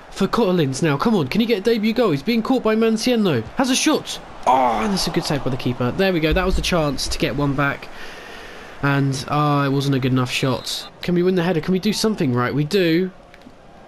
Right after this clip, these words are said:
Moncur in the middle to Rose. I see Lecco make a run. Go on. Cross shot goal. Oh, there we go. We've got one back. It doesn't mean anything.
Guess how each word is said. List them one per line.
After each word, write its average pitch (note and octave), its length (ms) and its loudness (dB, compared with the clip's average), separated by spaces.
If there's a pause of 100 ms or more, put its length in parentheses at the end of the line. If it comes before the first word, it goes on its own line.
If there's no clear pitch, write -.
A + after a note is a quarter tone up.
(160)
Moncur F3 520 2
in E3+ 60 2
the E3+ 80 2
middle F3 240 2
to D#3+ 340 0
Rose. F#3 460 2
I D3+ 80 -2
see F3+ 320 0
Lecco F#3 320 0
make E3 240 0
a F3 60 2
run. F3+ 420 2
Go G3+ 320 2
on. G3+ 240 0 (140)
Cross A3 200 0
shot A3 240 0
goal. A#3 640 2
Oh, D#3+ 280 2
there D3+ 160 2
we C#3+ 80 2
go. D#3 180 2
We've F3 200 2
got E3+ 220 2
one D3 240 2
back. C3+ 360 0
It D#3+ 120 -6
doesn't F3 320 2
mean C#3 280 2
anything. C3 680 2